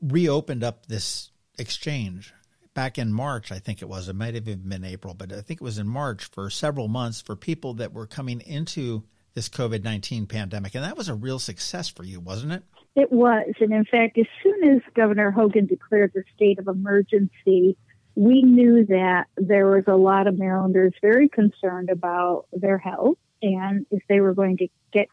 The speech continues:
Speaker 2: covid, uh, what they would do if they didn't have health insurance. So we opened up a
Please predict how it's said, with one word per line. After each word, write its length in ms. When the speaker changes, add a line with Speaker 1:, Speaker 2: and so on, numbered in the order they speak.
Speaker 2:
covid, 540
uh, 220
what 400
they 100
would 180
do 120
if 100
they 140
didn't 300
have 180
health 260
insurance. 720
So 100
we 240
opened 320
up 160
a 60